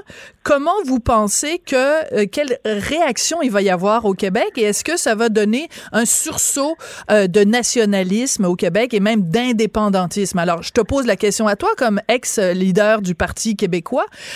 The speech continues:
Est-ce que tu trouves qu'Yves Blan-, Yves-François Blanchet, et de un, a bien répondu à la question, et deuxièmement, toi, Jean-François Lisée, qu'est-ce que t'en penses ?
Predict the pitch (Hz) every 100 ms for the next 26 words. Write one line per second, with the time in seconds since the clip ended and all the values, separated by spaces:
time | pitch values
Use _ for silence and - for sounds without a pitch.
0 | - - 202 247 - - 320 247 202 190
1 | - 196 - 202 226 208 196 185 - 226
2 | - 247 220 220 220 226 196 180 160 180
3 | 269 294 214 196 190 185 214 180 165 165
4 | - 349 - - - 202 202 247 262 262
5 | 320 - 247 294 480 - - 196 185 185
6 | 190 185 196 302 208 - 190 175 170 180
7 | 202 -